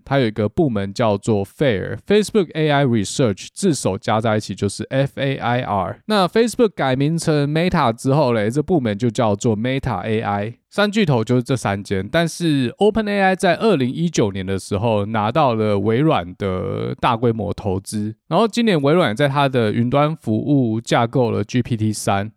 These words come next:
也就是说它购买了G P T三使用权啊，所以就有传言说微软要把整个Open A I买下来。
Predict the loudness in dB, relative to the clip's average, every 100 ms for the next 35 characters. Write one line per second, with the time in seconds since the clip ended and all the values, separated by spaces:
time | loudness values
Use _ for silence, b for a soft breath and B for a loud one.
0 | _ -2 2 2 2 4 4 2 0 0
1 | 2 2 0 0 0 0 2 2 2 0
2 | 0 0 0 0 -2 -4 -6 -14 _ 2
3 | 2 2 2 0 0 0 2 2 0 2
4 | 2 2 2 2 2 0 0 0 -2 -6
5 | -4 -4 -6 -6 -6 -6 -4 -2 0 0
6 | 0 -2 -4 -4 -4 -8